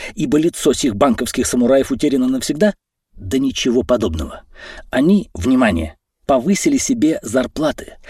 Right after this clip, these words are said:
Они выплатили себе дополнительные премиальные за успешную работу, уточняю,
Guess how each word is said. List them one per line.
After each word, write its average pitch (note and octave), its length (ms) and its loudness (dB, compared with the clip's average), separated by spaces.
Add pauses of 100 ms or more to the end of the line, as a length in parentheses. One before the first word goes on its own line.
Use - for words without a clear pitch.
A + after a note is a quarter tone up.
(280)
Они D#3+ 460 4
выплатили C3 560 0
себе C#3+ 280 2
дополнительные C#3 960 2
премиальные C#3 680 0
за A#2+ 120 2
успешную E3 600 0
работу, E3+ 500 0
уточняю, B2+ 680 -2